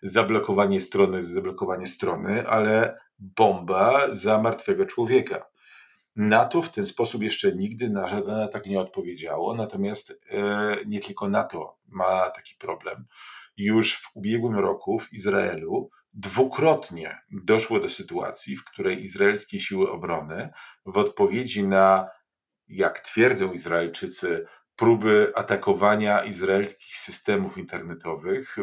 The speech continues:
przez hakerów Hamasu, odpowiedziano: Nie, e, kontratakiem hakerów, ale bombami zrzuconymi z F szesnaście.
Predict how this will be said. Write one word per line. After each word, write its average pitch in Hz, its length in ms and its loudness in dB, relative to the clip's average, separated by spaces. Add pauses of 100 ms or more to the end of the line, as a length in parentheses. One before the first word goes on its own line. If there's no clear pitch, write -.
przez 92 420 2
hakerów - 460 2
Hamasu, 170 680 0 (360)
odpowiedziano: 208 760 0 (160)
Nie, 147 500 2 (580)
e, 101 800 4
kontratakiem - 840 0
hakerów, 90 800 -4
ale 104 240 6
bombami 95 540 4
zrzuconymi 95 540 -4
z 90 80 -4
F 101 100 -2
szesnaście. - 600 -2